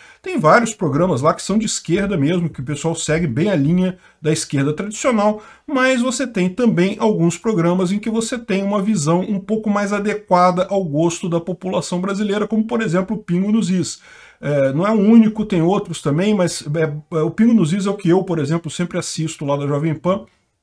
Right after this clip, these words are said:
e realmente tem um posicionamento bastante coerente, né? Inclusive na re-, na questão da pandemia,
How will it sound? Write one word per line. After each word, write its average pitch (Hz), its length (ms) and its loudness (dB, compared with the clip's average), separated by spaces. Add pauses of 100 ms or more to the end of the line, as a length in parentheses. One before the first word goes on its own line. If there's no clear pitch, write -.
(520)
e 185 80 2
realmente 175 540 2 (340)
tem 208 140 6
um 208 60 8
posicionamento 185 680 2
bastante 180 420 0
coerente, 160 720 2
né? 123 100 0
Inclusive 180 600 2
na 214 100 4
re-, 180 240 2
na 165 100 -2
questão 165 300 -4
da 156 80 0
pandemia, 156 640 0